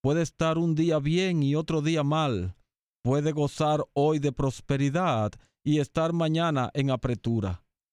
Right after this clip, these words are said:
Pero con relación a Dios, no existe cambio alguno. Si me amó ayer, me ama también hoy.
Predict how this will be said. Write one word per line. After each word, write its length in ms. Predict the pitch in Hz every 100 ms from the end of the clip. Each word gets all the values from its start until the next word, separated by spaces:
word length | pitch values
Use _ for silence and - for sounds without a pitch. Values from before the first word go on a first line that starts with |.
| _ -
Pero 200 | 101 101
con 180 | 110
relación 640 | 95 98 101 - 135 160 175
a 60 |
Dios, 520 | 135 101 87 92 - _ _
no 220 | 107 117
existe 520 | 143 - 123 - 85 90
cambio 520 | 113 101 80 65 -
alguno. 600 | 90 87 92 82 71 73 _ _ _ _ _
Si 140 | - 117
me 140 | 113
amó 340 | 104 110 156 156
ayer, 560 | 135 135 110 95 101 -
me 180 | 98 104
ama 220 | 117 117
también 480 | 117 110 107 107 95
hoy. 300 | 92 90